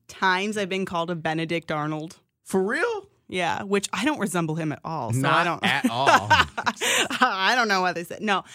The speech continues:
Speaker 1: yeah, I've been called a Benedict Arnold traitor. You know, I can't, people write the craziest stuff, and occasionally, like, I'll screenshot it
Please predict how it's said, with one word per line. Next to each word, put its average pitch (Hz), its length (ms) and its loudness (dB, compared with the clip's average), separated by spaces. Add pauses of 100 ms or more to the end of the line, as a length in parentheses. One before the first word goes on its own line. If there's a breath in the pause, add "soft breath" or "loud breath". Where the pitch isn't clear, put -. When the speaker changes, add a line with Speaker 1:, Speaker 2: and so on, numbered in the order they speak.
(180 loud breath)
Speaker 1:
yeah, 208 100 2
I've 196 80 4
been 208 140 0
called 208 180 2
a 196 40 -2
Benedict 196 420 -2
Arnold 185 260 -2
traitor. 190 640 2 (300 loud breath)
You 180 120 -6
know, 180 300 -2
I 185 160 2
can't, 190 640 -10
people 254 360 -6
write 220 320 -4
the 269 80 -6
craziest 190 880 -4
stuff, 175 220 0
and 180 240 -6 (340 loud breath)
occasionally, 370 540 -2
like, 202 260 -2
I'll 185 80 0
screenshot 180 760 -2
it 196 180 -8